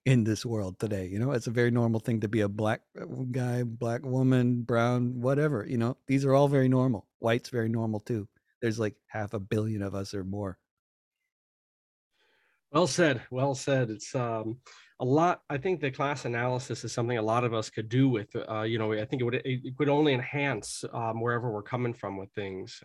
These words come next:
Speaker 2: And, um, it's been a while since I, I've heard of the Mingo Wars. There was a good movie from the seventies, I think, that, that they, uh,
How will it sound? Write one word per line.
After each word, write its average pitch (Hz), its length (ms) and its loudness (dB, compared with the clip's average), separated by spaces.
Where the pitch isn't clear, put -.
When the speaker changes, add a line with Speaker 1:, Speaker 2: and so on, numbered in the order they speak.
Speaker 2:
And, 104 380 -6
um, 101 280 -4
it's 160 160 -2
been 208 100 4
a 180 60 4
while 165 240 4
since 160 140 -4
I, 110 280 0
I've 107 100 -4
heard 156 180 0
of 143 60 0
the 117 80 0
Mingo 123 380 4
Wars. 127 360 2
There 120 100 0
was 135 120 2
a 139 60 0
good 160 180 -2
movie 165 300 4
from 123 100 -4
the 104 80 -2
seventies, 117 560 -2
I 101 80 -4
think, 101 240 -6
that, 104 200 -8
that 104 260 -8
they, 104 200 -6
uh, 101 120 -6